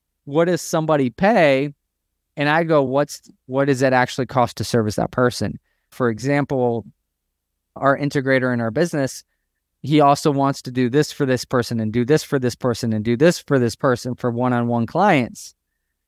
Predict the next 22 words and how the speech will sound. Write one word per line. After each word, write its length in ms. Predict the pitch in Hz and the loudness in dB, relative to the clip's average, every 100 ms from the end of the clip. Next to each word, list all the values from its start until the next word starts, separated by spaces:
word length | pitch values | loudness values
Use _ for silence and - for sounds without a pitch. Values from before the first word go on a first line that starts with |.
| _ | _
And 100 | - | -4
I'm 140 | 135 143 | 0 2
like, 180 | 131 113 | 0 2
"That's 300 | 190 240 151 | 0 0 -4
great. 920 | 131 175 269 196 135 139 - - - _ _ _ _ _ _ _ _ _ - | -6 2 4 4 2 -2 -14 -20 -20 _ _ _ _ _ _ _ _ _ -6
But 360 | 147 165 147 _ _ _ _ _ - | 2 2 0 _ _ _ _ _ -6
one, 280 | 156 185 | 0 2
it's 140 | 170 180 | 2 0
already 460 | 165 175 170 147 - _ _ - | 0 2 0 -4 -12 _ _ -6
not 320 | 139 151 160 | 0 2 2
as 100 | 156 | 2
profitable. 680 | 160 147 143 139 139 139 - _ _ | 2 2 0 -4 -4 -4 -8 _ _
We 160 | 123 135 | 0 2
also 320 | 147 156 170 | 4 2 2
have 240 | 156 151 - | 2 0 -2
to 80 | 147 | 0
pay 200 | 165 135 | 0 0
more 280 | 139 147 | 0 2
to 60 | 147 | 0
service 400 | - 156 143 139 | 0 -2 -2 0
that 160 | 135 120 | 0 2
person. 460 | 147 143 147 127 | 0 0 -2 -4